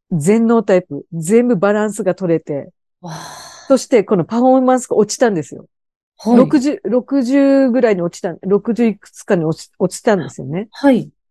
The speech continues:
Speaker 1: そしたらミスがぐんと減りました。
Speaker 2: へー。
Speaker 1: だから仕事の質上がったんですよ。
Speaker 2: へー。
Speaker 1: 生産性も上がりました。だから、
Speaker 2: へー。
Speaker 1: 行ったり来たりをしなくてよくなったっていうか。
Speaker 2: はい。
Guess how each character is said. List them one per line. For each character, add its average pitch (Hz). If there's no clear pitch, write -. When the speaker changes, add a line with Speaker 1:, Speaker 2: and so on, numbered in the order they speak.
Speaker 1:
そ 220
し -
た 277
ら 190
ミ 180
ス 226
が 160
ぐ 131
ん 214
と 208
減 143
り 131
ま 131
し -
た。 -
Speaker 2:
へ 294
ー。 -
Speaker 1:
だ 320
か -
ら 330
仕 330
事 269
の 262
質 -
上 151
が 170
っ 208
た 208
ん 175
で 131
す -
よ。 -
Speaker 2:
へ 196
ー。 -
Speaker 1:
生 220
産 202
性 208
も 165
上 151
が 156
り 147
ま 151
し -
た。 -
だ 156
か -
ら、 226
Speaker 2:
へ 226
ー。 226
Speaker 1:
行 254
っ -
た 269
り -
来 -
た 214
り 185
を -
し 190
な 180
く -
て 151
よ 143
く 147
な 135
っ -
た -
っ -
て -
い -
う -
か。 -
Speaker 2:
は 269
い。 156